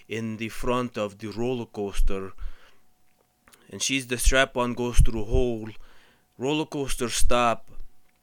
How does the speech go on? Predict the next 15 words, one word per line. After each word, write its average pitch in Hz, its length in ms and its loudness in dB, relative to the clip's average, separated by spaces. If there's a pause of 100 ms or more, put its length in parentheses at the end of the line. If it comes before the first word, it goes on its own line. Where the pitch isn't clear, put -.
(360)
I'm 135 220 -4
sitting 123 420 -2
with 113 140 -4
anus 117 540 -2
out 120 520 -2
and 107 320 -6
I 117 200 -2
am 110 560 -4 (640)
sitting 135 380 -6
on, 117 280 -4 (160)
mm, 120 200 -8 (320)
a 117 200 0
miniature 127 680 -4
tricycle. 117 840 -2 (1040)
Then 117 680 -4